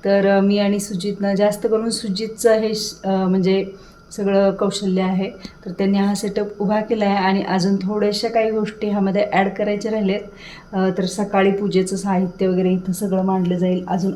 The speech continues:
आसन इथं ठेवायचं आहे, तर ते कसं करायचं आहे ते अजून काही ठरलेलं नाही आहे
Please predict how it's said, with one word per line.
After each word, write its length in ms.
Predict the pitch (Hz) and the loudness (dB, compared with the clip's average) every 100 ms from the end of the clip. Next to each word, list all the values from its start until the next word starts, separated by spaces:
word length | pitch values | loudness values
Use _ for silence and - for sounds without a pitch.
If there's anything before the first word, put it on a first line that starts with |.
| - | 0
आसन 380 | 185 - 208 | 0 2 4
इथं 260 | 208 196 214 | 4 4 2
ठेवायचं 520 | 202 202 175 175 202 | 2 2 2 2 2
आहे, 260 | 196 185 190 - - - - 202 | 2 2 -2 -6 -14 -12 -6 -2
तर 60 | 180 | 2
ते 60 | 202 | 2
कसं 440 | 202 208 214 208 | 2 2 4 2
करायचं 440 | 208 214 202 196 196 | 4 4 4 4 0
आहे 120 | 196 | 4
ते 40 | |
अजून 320 | 196 196 190 | 4 6 4
काही 140 | 190 202 | 2 2
ठरलेलं 540 | 180 202 208 202 208 | 2 0 2 2 2
नाही 260 | 214 214 196 | 2 2 2
आहे 120 | 208 | 0